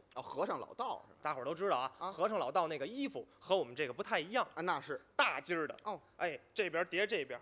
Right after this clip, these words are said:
Speaker 1: 啊，搭过来的。
Speaker 2: 搭过来这边一系。
Speaker 1: 嗯。
Speaker 2: 一个大的啊，像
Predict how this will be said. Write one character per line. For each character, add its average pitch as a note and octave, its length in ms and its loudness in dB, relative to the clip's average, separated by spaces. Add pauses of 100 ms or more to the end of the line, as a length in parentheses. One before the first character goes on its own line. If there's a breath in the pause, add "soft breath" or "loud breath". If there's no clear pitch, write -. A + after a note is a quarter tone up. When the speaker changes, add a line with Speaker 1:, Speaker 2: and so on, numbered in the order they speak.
(100)
Speaker 1:
啊， C#3+ 140 -4 (120)
搭 A#3+ 220 6
过 B2+ 200 -4
来 F2+ 140 -12
的。 - 100 -16
Speaker 2:
搭 G3 200 4
过 F3 100 6
来 E3+ 80 4
这 E3 80 -4
边 F#3 140 0
一 B3 160 -6
系。 B3+ 320 -6
Speaker 1:
嗯。 F#3 160 -4 (140)
Speaker 2:
一 C#3 100 -14
个 C#3 120 -6
大 D3 300 0
的 A#2 80 -8
啊， A#2 160 -8 (160 soft breath)
像 C#3 160 -10